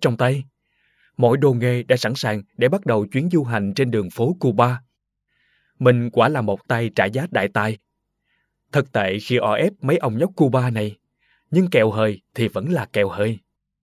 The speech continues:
Năm phút sau, một cậu bé Cuba lại đến gặp tôi rao bán castanet. Tôi bảo ngay mình đã mua rồi. Cậu ta nhìn qua món hàng của tôi. Của tôi màu nhạt, của cậu ta thì màu sậm.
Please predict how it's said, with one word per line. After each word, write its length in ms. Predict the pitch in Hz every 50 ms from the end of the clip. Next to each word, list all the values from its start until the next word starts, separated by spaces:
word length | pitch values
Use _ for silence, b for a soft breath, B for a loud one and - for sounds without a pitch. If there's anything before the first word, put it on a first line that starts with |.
| _ _ _ _ _ _ _ _ _ _ _ _ _ _ _ _ _ _ _ _ _ _ _ _ _ _ _ _ _ _ -
Năm 160 | 139 135 127
phút 180 | 123 - 214 214
sau, 360 | - - 139 120 117 113 - _ _ _ _ _ _ _
một 180 | - 139 127 -
cậu 120 | 127 110
bé 180 | 110 127 151 185 190
Cuba 360 | - 160 127 131 127 120 120
lại 180 | 113 107 92 101
đến 220 | 107 117 156 180
gặp 140 | 139 123 98 _ -
tôi 240 | 123 113 113 113 104 -
rao 120 | - 110
bán 300 | 101 107 107 120 156 175
castanet. 640 | 175 - 175 175 - - - 110 98 107 127 175 180 _ _ _ _ _ _ _ _ _ _ _ _ _ _ _ _ -
Tôi 120 | 185 170
bảo 160 | 135 95 110
ngay 300 | 165 165 160 160 156 139 123
mình 200 | 120 113 107 95
đã 80 | 110 131
mua 240 | 165 165 165 165
rồi. 260 | 135 123 104 104 113 113 _ _ _ _ _ _ _ _ _ _ _ _ _ _ -
Cậu 120 | - 135 127
ta 240 | - 156 147 151
nhìn 280 | 151 135 127 113 110 104
qua 180 | 104 131 131 127
món 200 | 127 143 175 175
hàng 240 | 139 120 104 95
của 140 | - 127 127
tôi. 280 | 127 147 135 139 135 123 - _ _ _ _ _ _ _ _ _ _ _ _ _ _ _ _ -
Của 160 | - 110 123 -
tôi 260 | 143 127 123 120 117
màu 240 | 113 117 110 101 95
nhạt, 260 | 95 101 101 107 - _ _ _ _ _ _ _ _
của 140 | - 131 151
cậu 180 | 151 147 113 113
ta 320 | - 147 143 143 151 139 _
thì 140 | - 127 123
màu 180 | 107 107 98 95
sậm. 380 | - - 101 87 87 90 107